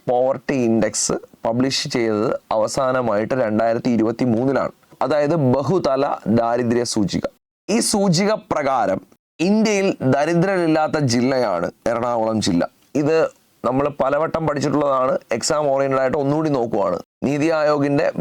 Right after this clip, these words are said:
ബഹുതല ദാരിദ്ര്യ സൂചിക പ്രകാരം ഇന്ത്യയിൽ ദരിദ്രരില്ലാത്ത ജില്ലയാണ് എറണാകുളം ജില്ല. റിപ്പോർട്ട് പ്രകാരം കേരളത്തിലെ ഭൂരിഭാഗം ജില്ലകളും ദാരിദ്ര്യ സൂചികയിൽ ഒരു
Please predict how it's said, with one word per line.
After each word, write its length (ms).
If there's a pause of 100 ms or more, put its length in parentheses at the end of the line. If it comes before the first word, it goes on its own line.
ബഹുതല 540 (180)
ദാരിദ്ര്യ 400
സൂചിക 400 (140)
പ്രകാരം 420 (120)
ഇന്ത്യയിൽ 520
ദരിദ്രരില്ലാത്ത 840
ജില്ലയാണ് 680 (160)
എറണാകുളം 460
ജില്ല. 240 (480)
റിപ്പോർട്ട് 460
പ്രകാരം 520 (460)
കേരളത്തിലെ 440 (160)
ഭൂരിഭാഗം 920
ജില്ലകളും 480 (400)
ദാരിദ്ര്യ 460
സൂചികയിൽ 840 (200)
ഒരു 160